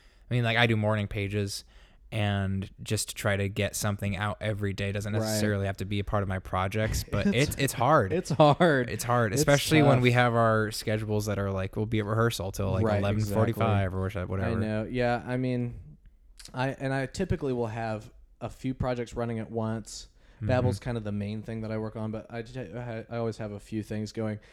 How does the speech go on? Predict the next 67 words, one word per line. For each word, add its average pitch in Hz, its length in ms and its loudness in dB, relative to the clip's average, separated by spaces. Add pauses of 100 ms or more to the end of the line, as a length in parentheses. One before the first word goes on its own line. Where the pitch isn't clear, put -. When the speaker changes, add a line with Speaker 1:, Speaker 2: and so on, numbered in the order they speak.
(160)
Speaker 2:
so - 140 -8
that 123 180 -2
if 131 280 -2
I'm, 117 180 -2
like, 107 180 -6
stuck 113 380 -6
somewhere 110 300 -4
in 104 80 -2
Babbel, 110 280 -2
but, 107 180 -8
like, 104 240 -8 (280)
I 110 100 -8
get 101 160 -8
home 107 300 -6
at 110 120 -10 (260)
one 104 260 -6
A 110 60 -4
M 107 280 -4
and 104 120 -4
I 104 80 -6
just 104 180 -10
wanna 104 140 -4
go 107 80 -4
to 101 60 -4
bed 107 240 -4
and 110 140 -6
I, 101 100 -4
like, 101 340 -8 (680)
um, 104 420 -4 (720)
need 117 260 -4
to 107 60 -8
crank 107 320 -8
something 107 300 -6
out, 107 240 -4
I'll 104 120 0
just, 104 240 -4
like, 104 180 -6
Speaker 1:
Uh-huh. 107 200 -2
Speaker 2:
quickly 107 340 -4
do, 104 360 -4
like, 87 260 -12 (680)
something 107 380 -8
else 101 240 -10
in 104 200 -6
some 101 200 -4
Speaker 1:
Right. - 60 -4
Speaker 2:
other 104 140 -6
story. 85 440 -10
And 101 120 -10
Speaker 1:
Now, 143 160 2
when 160 100 4
Speaker 2:
just 165 180 2
Speaker 1:
did, - 80 -10
when 156 120 2
did 165 160 0
you 151 120 2
really 139 220 4
start 117 600 0
diving 107 340 -2
into 110 180 -4
the 107 120 -2
writing 101 360 -2
world? 101 360 -2
Is 101 100 -6
that 98 120 -4
something 104 240 -4
that's 98 160 -4